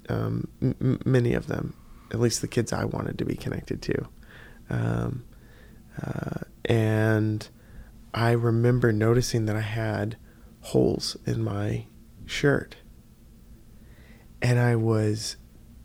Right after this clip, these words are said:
terribly ashamed. And, um, and so I started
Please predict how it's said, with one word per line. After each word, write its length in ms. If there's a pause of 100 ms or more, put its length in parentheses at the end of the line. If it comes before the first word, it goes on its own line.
(380)
terribly 640
ashamed. 560 (880)
And, 960 (280)
um, 680 (800)
and 160
so 200
I 120
started 800